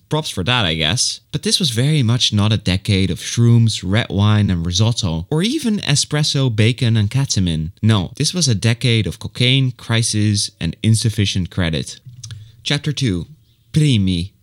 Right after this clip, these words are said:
a fettuccine of failure. Let's talk about failure in a non-demeaning way, because the beauty of failure is that true humiliation is never in short supply. It's an ego emotion, an emotion that is unshareable. Unlike sadness,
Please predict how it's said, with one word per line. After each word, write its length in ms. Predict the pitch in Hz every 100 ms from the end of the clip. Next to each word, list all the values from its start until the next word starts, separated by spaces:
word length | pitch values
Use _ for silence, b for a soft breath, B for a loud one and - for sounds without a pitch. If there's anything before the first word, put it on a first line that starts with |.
| _ _ -
a 80 | 110
fettuccine 840 | 127 - 139 - 180 160 151 127
of 140 | 107
failure. 720 | 107 - 95 90 87 87 87 - _ - 117
Let's 200 | 208 -
talk 200 | 190 170
about 200 | - 78
failure 380 | - 135 127 127
in 120 | -
a 80 | 92
non-demeaning 680 | 92 95 98 92 92 90 85
way, 280 | 76 73 -
because 220 | 110 139
the 40 | 143
beauty 300 | 160 233 202
of 80 | 143
failure 380 | 127 123 113
is 180 | - 85
that 160 | - -
true 220 | 139 147
humiliation 760 | 127 117 110 101 90 92 98 82
is 160 | 67
never 240 | 90 87 85
in 120 | 80
short 280 | - 82 -
supply. 520 | 107 87 73 69 71 _ -
It's 160 | -
an 140 | 180 -
ego 260 | 185 156 90
emotion, 600 | 87 80 85 71 71 - b b b -
an 140 | 92
emotion 560 | 95 104 143 - 151 147 -
that 120 | 73
is 140 | 82 - -
unshareable. 760 | 101 95 90 80 82 73 64 _ _ _ -
Unlike 300 | 190 151 -
sadness, 600 | - 110 110 110 104